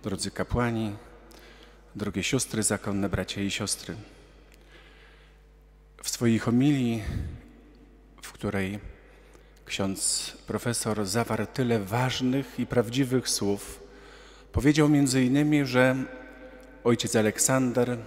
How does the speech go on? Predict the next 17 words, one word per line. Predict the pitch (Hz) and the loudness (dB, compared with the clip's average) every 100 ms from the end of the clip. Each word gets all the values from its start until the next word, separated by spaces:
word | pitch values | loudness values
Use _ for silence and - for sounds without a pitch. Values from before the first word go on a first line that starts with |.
| - - - - - - - | -16 -20 -20 -20 -20 -20 -6
był | 98 117 113 - | 0 2 0 -4
przewodniczącym | - 113 117 110 113 - 131 131 120 127 117 101 - - - - - - - | -4 0 0 0 -2 0 2 2 0 0 0 -4 -10 -20 -20 -20 -20 -20 -10
Wydziału | 110 107 104 120 135 131 117 - - - - | -6 -4 2 2 2 0 -4 -8 -20 -20 -8
do | 104 107 | -2 0
Spraw | - - 110 - 147 | 2 2 2 0 -2
Instytutów | 120 - 117 151 147 - 127 - - - | -2 0 -2 0 -2 0 -4 -4 -12 -4
Życia | 110 131 127 113 | -2 0 0 0
Konsekrowanego | - 139 - 131 131 123 123 120 120 113 110 - - - - - | 0 0 0 -2 0 2 2 2 0 -2 -4 -12 -18 -20 -20 -4
i | 139 | 0
Stowarzyszeń | - 123 107 110 117 - 113 107 113 - - - - - - - - - | 2 0 0 0 -2 -2 0 -2 -6 -14 -20 -20 -20 -20 -20 -20 -16 -4
Apostols-, | 123 120 113 - 117 113 - - | -2 0 -2 4 4 4 -2 -2
Życia | 117 123 127 - | 2 2 4 4
Apostolskiego. | 117 123 - 113 104 - - 82 73 65 - - - - - - | 2 -2 -2 -2 -2 -2 -4 -4 -6 -12 -14 -16 -16 -20 -4 0
I | 139 | 2
pragnę | 156 147 139 113 95 87 - - - - - | 4 4 4 0 -2 -6 -12 -20 -20 -20 -8
w | 117 | 2
imieniu | 127 131 147 147 143 139 | 4 6 4 4 4 0